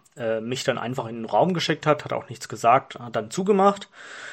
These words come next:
Und ich hab dann noch mal ganz kurz überlegt, "Hm, ist da irgendwas vorgefallen oder hab ich jetzt grad irgendwie ein bisschen was durcheinander gebracht?" Und hab festgestellt, naja, in den f-, zwei Vorgesprächen wurde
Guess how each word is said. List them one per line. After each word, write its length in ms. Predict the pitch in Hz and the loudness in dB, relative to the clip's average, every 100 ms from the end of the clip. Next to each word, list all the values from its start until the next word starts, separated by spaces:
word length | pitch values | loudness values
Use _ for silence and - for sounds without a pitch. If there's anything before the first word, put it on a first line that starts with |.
| - - _ | -16 -20 _
Und 320 | - 143 139 127 | 4 4 4 0
ich 80 | |
hab 100 | 127 | -2
dann 120 | 143 131 | 0 2
noch 60 | |
mal 120 | 131 | 2
ganz 180 | 131 131 | 2 0
kurz 220 | - 127 | -2 -4
überlegt, 380 | 120 120 123 - | -2 0 -2 -2
"Hm, 340 | 160 139 98 87 | -2 0 -2 -8
ist 240 | - - | -12 -4
da 100 | 117 | -4
irgendwas 320 | 117 127 117 | -2 -6 -8
vorgefallen 880 | - - 120 151 165 - 156 165 165 | -12 -6 -4 -2 -4 -2 -2 0 0
oder 120 | 139 | 0
hab 80 | 117 | 0
ich 80 | 120 | -4
jetzt 200 | 120 - | -8 -8
grad 220 | 117 113 | -8 -8
irgendwie 760 | 110 110 113 110 107 104 101 92 | -10 -10 -12 -10 -12 -12 -12 -14
ein 200 | 107 113 | -16 -14
bisschen 260 | 117 127 | -8 -6
was 120 | 117 | -6
durcheinander 500 | - 101 113 120 170 | -8 -10 -6 -2 0
gebracht?" 400 | 156 151 151 - - - - - - - - _ _ _ | 0 4 2 2 -10 -20 -20 -20 -20 -20 -20 _ _ _
Und 180 | 170 156 | 4 4
hab 140 | 151 | 2
festgestellt, 460 | 156 151 147 139 127 | 0 -2 -4 -4 -2
naja, 260 | 127 156 | 2 4
in 100 | 147 | 4
den 260 | 127 127 127 - _ | 2 -2 -6 -12 _
f-, 220 | - - | -14 -10
zwei 220 | - 139 | 2 2
Vorgesprächen 1000 | - 220 185 - - 135 127 165 185 190 _ _ _ _ _ _ | 8 8 8 2 2 2 2 -2 -2 -4 _ _ _ _ _ _
wurde 800 | 135 123 139 139 135 131 131 - | -10 0 4 6 6 6 4 -2